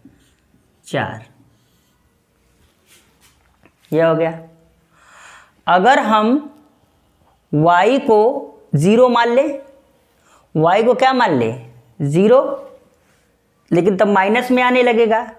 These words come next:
हम माइनस में नहीं लाने, लाना सोच रहे हैं। तो अगर एक्स बराबर हम मान लें एक, एक्स बराबर एक, तो वाई बराबर कितना हो जाएगा? पाँच। यह हो जाएगा।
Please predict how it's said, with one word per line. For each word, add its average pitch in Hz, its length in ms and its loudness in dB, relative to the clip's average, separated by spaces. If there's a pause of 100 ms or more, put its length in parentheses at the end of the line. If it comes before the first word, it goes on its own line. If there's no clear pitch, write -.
(160)
हम 180 100 -2
माइनस 180 360 -2
में 190 80 0
नहीं 196 160 0
लाने, 226 300 0 (640)
लाना 196 840 -4
सोच 202 180 -2
रहे 196 140 0
हैं। 240 280 -4 (560)
तो - 60 -2
अगर 208 260 2 (140)
एक्स 262 280 0
बराबर 226 360 0
हम 214 160 -2
मान 202 200 0
लें 285 280 -2 (220)
एक, 143 320 -2 (2250)
एक्स 190 300 -4
बराबर 180 440 -2 (440)
एक, 113 380 -4
तो 170 100 0
वाई 175 160 0
बराबर 208 280 0
कितना 214 220 -2
हो 214 80 0
जाएगा? 214 340 -2 (300)
पाँच। - 460 -12 (1200)
यह 196 160 0
हो 208 120 0
जाएगा। 180 360 -2